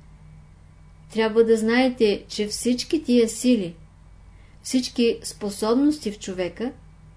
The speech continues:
хвърлят оттенък върху неговия ум. Те са елементи на мисълта. Ако в някой човек твърдостта,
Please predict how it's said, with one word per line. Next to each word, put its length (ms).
хвърлят 640
оттенък 720
върху 360
неговия 800
ум. 220
Те 180
са 320
елементи 880
на 100
мисълта. 600
Ако 340
в 80
някой 460
човек 480
твърдостта, 760